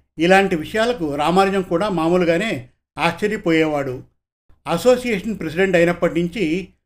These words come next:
ఆ హోదాకి తగ్గట్లు దిగ్భ్రాంతి చెందుతున్నాడు. అప్పుడు విశ్వం మా ఇంటికొచ్చి మా వారిని పిలిచి, "కాలవకి టాప్ లేచిపోయి వారం దాటింది,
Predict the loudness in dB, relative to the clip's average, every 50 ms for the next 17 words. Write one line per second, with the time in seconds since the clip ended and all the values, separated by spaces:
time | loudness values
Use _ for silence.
0 | _ _ _ _ _ -4 2 4 4 4 4 4 4 2 4 4 2 0 0 -2
1 | -4 -4 -2 0 0 0 -2 -2 -6 -4 -4 -4 -6 -10 -16 -20 _ _ _ _
2 | -8 -6 -6 -4 -4 0 2 2 2 2 2 0 -2 -2 -2 -2 -2 -2 0 -2
3 | -2 -2 -4 -2 -4 -6 -6 -8 -12 -14 _ _ _ _ _ _ _ -20 -20 _
4 | _ _ _ -4 -2 -2 0 0 0 -2 0 0 0 0 2 2 2 4 4 4
5 | 4 6 4 2 0 -2 -4 -4 -4 -4 -2 0 0 2 2 2 2 0 -2 -4
6 | -8 -8 -10 -6 -4 -4 -2 -2 -4 -6 -8 -14 _ _ _ _ _ _ _ _
7 | _ 0 2 4 4 4 2 0 -4 -4 0 2 2 2 2 2 0 0 0 -2
8 | -2 -2 -2 0 0 0 0 2 2 2 2 2 2 0 0 -2 -2 -2 -4 -2
9 | -2 -4 -6 -10